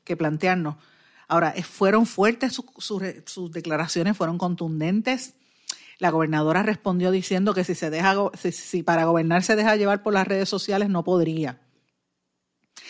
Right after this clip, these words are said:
Y vuelvo a, a reiterar que no se dan cuenta de lo que hay detrás. O sea, eh, eh, fíjense la actitud del gobierno. Eh, nos siguen mintiendo.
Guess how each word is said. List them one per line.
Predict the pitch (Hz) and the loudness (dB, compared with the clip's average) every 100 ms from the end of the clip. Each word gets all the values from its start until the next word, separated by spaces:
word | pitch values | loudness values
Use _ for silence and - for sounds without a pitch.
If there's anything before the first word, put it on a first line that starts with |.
| - - | -20 -8
Y | 196 | 0
vuelvo | 180 185 233 | 4 6 6
a, | 247 202 196 - - _ _ | 6 4 0 -2 -14 _ _
a | - 170 165 160 | -4 -2 0 0
reiterar | 185 180 180 185 202 214 | 0 2 2 4 4 0
que | 175 | -2
no | 175 | -2
se | 240 | 0
dan | 220 226 | 2 2
cuenta | 226 226 240 208 | 2 4 4 2
de | 180 | 2
lo | 170 | 0
que | 160 | -2
hay | 151 196 | -2 2
detrás. | 214 190 208 202 - | 0 2 0 0 -6
O | - | -10
sea, | 190 143 - - - - - | -4 -4 -6 -20 -20 -16 -8
eh, | 185 - | -8 -4
eh, | 214 208 | -4 -2
fíjense | 190 262 262 311 285 | -4 2 2 4 2
la | |
actitud | 254 254 202 214 | 0 -2 2 4
del | 247 208 | 4 4
gobierno. | 175 175 190 175 147 131 _ _ - - _ - | 2 2 0 -2 -6 -12 _ _ -20 -20 _ -10
Eh, | 160 147 - | -8 -8 -2
nos | 196 202 - | 2 4 4
siguen | 233 294 | 4 4
mintiendo. | 294 277 240 269 311 180 151 | 4 2 4 4 4 0 -2